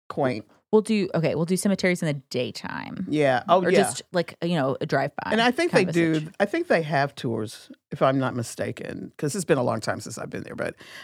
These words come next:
Speaker 1: I think they do a real tour.
Speaker 2: Yeah.
Speaker 1: Yeah, of, of <laughs> cemeteries.
Speaker 2: I'm
Speaker 1: It's a lot. It's a
Speaker 2: I
Speaker 1: lot.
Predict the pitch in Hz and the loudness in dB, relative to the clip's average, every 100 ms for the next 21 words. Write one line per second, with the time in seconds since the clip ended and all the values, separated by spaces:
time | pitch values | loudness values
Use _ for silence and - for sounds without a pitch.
0 | - 185 214 - 170 147 127 151 139 117 | 0 2 2 2 0 -2 0 2 2 0
1 | 117 127 107 - - 131 - - - _ | -2 -4 -4 -6 -6 -6 -8 -14 -20 _
2 | 392 480 196 156 - 147 139 127 123 135 | 4 6 4 2 -2 0 2 0 0 0
3 | 123 131 135 131 - 214 226 233 160 - | 0 -2 0 0 4 2 4 2 2 0
4 | 139 123 156 165 170 165 147 131 123 123 | 0 0 -4 -2 0 0 2 0 2 0
5 | 127 - _ - 175 202 220 196 175 | -2 -6 _ -8 -4 -2 -2 -2 -6